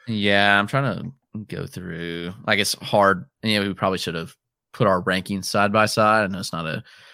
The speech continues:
great way to do that, but I'm l-, much lower on Zach Veen than you, but af-,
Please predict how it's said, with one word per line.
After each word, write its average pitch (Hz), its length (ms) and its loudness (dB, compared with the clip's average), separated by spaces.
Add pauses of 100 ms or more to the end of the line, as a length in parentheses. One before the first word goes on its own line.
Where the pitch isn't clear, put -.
(320)
great 151 540 6
way 139 160 6
to 131 80 4
do 123 360 0
that, 113 520 4
but 101 400 0 (720)
I'm 147 280 2
l-, 107 300 -2
much 110 240 2
lower 107 160 4
on 95 140 0
Zach 98 300 -2
Veen 95 280 -6
than 90 140 -6
you, 87 260 -6
but 80 280 -6 (320)
af-, 104 140 0